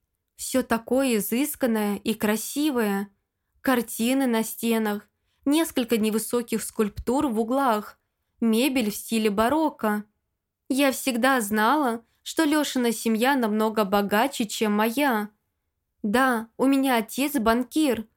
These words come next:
мама известная в Европе писательница, по книгам которой даже фильмы снимают. Но Самойловы все равно богаче. «Пойдем, покажу мою комнату».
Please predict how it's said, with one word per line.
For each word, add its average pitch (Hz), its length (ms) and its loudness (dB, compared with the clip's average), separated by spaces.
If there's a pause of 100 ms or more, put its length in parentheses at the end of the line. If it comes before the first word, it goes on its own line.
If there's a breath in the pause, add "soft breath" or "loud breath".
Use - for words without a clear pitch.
(300)
мама 247 440 4
известная 226 560 -2
в 202 60 -2
Европе 208 520 0
писательница, 220 1080 -2 (460)
по 285 120 4
книгам 262 460 0
которой 233 540 0
даже 214 260 -2
фильмы 294 440 0
снимают. 214 760 -2 (480)
Но 294 160 4
Самойловы 240 720 2
все 214 220 -2
равно 214 260 0
богаче. 220 840 0 (1040)
«Пойдем, 254 640 2 (240)
покажу 269 480 2
мою 247 260 2
комнату». 226 760 0